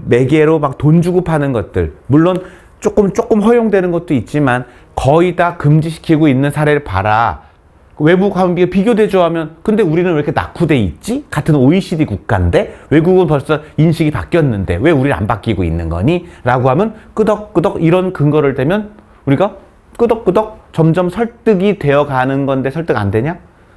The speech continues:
하나 설득 안 되냐? 이게 주장, 이유, 근거야.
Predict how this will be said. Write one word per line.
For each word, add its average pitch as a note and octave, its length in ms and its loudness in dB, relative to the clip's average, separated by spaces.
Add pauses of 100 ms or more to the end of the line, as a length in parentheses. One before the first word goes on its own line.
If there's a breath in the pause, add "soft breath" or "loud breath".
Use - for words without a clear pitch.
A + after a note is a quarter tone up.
(760 soft breath)
하나 F3+ 200 -2
설득 D#3+ 260 -2
안 B2 120 0
되냐? C3 240 -2 (640 soft breath)
이게 C3+ 140 2
주장, C#3 340 0
이유, C3 180 2
근거야. B2 580 0